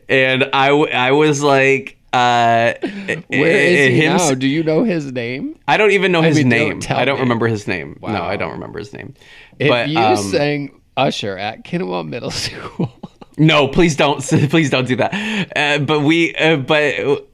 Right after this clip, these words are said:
Speaker 1: like, we had, we had choir together. We had gym class together. I was, like, in love with him.
Speaker 2: God, you did have it bad.
Speaker 1: I,
Speaker 2: <laughs>
Speaker 1: well, I
Speaker 2: You
Speaker 1: would,
Speaker 2: gotta let it
Speaker 1: here's the
Speaker 2: burn.
Speaker 1: thing. Here's the thing.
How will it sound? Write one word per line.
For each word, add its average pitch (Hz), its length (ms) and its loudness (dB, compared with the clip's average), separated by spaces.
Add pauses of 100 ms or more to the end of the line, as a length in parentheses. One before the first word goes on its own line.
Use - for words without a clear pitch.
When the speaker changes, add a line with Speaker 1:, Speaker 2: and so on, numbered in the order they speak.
(100)
Speaker 1:
like, 139 400 -2 (220)
we 143 200 2
had, 165 360 2
we 151 100 4
had 127 160 0
choir 156 380 2
together. 151 320 0
We 135 140 4
had 113 140 2
gym 127 240 2
class 139 300 0
together. 135 640 0
I 127 160 0
was, 143 220 2
like, 156 160 0
in 131 200 0
love 101 200 -2
with 101 120 -8
him. 117 360 -14 (680)
Speaker 2:
God, 107 320 -10
you 175 220 -6
did 139 200 -6
have 101 220 -8
it 95 140 -12
bad. 98 580 -12 (420)
Speaker 1:
I, 156 340 0
Speaker 2:
<laughs> 151 40 0
Speaker 1:
well, 175 280 4
I 175 80 4
Speaker 2:
You 185 120 4
Speaker 1:
would, 180 140 6
Speaker 2:
gotta 156 140 2
let 156 100 2
it 151 40 4
Speaker 1:
here's 208 220 2
the 208 60 4
Speaker 2:
burn. 196 100 0
Speaker 1:
thing. 196 240 4
Here's 143 240 4
the 165 80 0
thing. 170 320 0